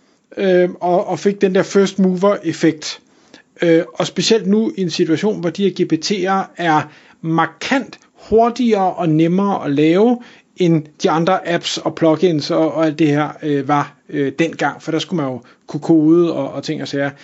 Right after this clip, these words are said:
Nu kan du få A I'en til at, at lave det hele for dig nærmest, øh, og der finder på idéerne for dig også. Øhm, så derfor så, øh, har de ligesom sagt, nu vil de ikke sidde på hænderne, nu, nu skal den bare ha-, have fuld gas. Og derfor tænker jeg, hmm,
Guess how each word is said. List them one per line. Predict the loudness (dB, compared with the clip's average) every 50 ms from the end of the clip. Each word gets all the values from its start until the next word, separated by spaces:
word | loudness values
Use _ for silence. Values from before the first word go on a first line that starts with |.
| -20 -12 _
Nu | -2 0
kan | 2 2
du | 2 2
få | 2 2 2 2 2 -2 -8 _ _ _ _ -14 -14 -10 -2
A | 0 2 2 4 2 2 0
I'en | -2
til | 0 0 -2
at, | -2 0 -4 -6 -6 -6
at | -2
lave | 0 2 4 4 2
det | 2 2
hele | 2 2 2 2
for | 0 0 0 0
dig | 2 0 -2 -2 -4 -10 -6
nærmest, | -4 -2 -2 -2 -4 -6 -6 -8 -10 -12 -16 -20 -20 _ -6
øh, | -4 -2 -2
og | -2 -2
der | -2 0
finder | 0 0 0 0
på | 0 -2
idéerne | -2 -2 -2 -2 -2 -2 -4 -4 -4
for | 0 0 0 0
dig | 0 0
også. | 0 0 -2 -2 -2 -6 -8 -10 -14 _ _ _ _ _ _ _ _ _ _ _ _ _ _ _ _ _ _ _ _ _ -20 -20 -20 -18 -18 -18 -18 -18 -18 -6 0
Øhm, | 2 2 4 4 2 2 0 0
så | -2 0
derfor | 2 2 2 0 0
så, | 2 2 2 2 2 0
øh, | -2 -2 -4 -4 -6 -12 -14 -8
har | -6 -6
de | -4 -2
ligesom | -4 -4 -2 0
sagt, | 0 2 4
nu | 4 4 4
vil | 2 2 2
de | 2
ikke | 2 2 2
sidde | 2 2 0 2
på | 2 0
hænderne, | 0 0 0 0 0 0 0 0 0
nu, | -2 -4 -4
nu | -2 -2 -4
skal | -2 0 0 0
den | 2 0 0
bare | 0 0 0 0
ha-, | 0 0 -2 -6 -6
have | -6 -8 -8
fuld | -2 0 0 0 2 2
gas. | 0 0 0 -2 -6
Og | -6 -4
derfor | -4 -2 -2 -4
tænker | -4 -2 -2 -2
jeg, | 0
hmm, | 2 4 4 2 2